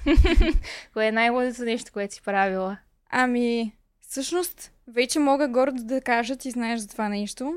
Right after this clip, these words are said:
Speaker 2: за медитация випасана, десет
Speaker 1: Да.
Speaker 2: дни, тиха медитация,
Speaker 1: Вау,
Speaker 2: без,
Speaker 1: да.
Speaker 2: а,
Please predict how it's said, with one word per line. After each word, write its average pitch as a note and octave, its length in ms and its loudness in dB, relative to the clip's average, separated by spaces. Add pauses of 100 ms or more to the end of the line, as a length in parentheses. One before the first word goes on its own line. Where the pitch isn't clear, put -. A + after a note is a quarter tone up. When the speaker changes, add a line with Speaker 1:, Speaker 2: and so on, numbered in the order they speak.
(180)
Speaker 2:
за A#3 160 -10
медитация A3 680 -2 (360)
випасана, A3 760 -2
десет A3 320 -2
Speaker 1:
Да. A3 480 4
Speaker 2:
дни, A3+ 100 -8
тиха C4+ 240 -2
медитация, A3 580 -2
Speaker 1:
Вау, G#3+ 760 4
Speaker 2:
без, C4 280 6
Speaker 1:
да. G#3 360 -4
Speaker 2:
а, A#3+ 540 0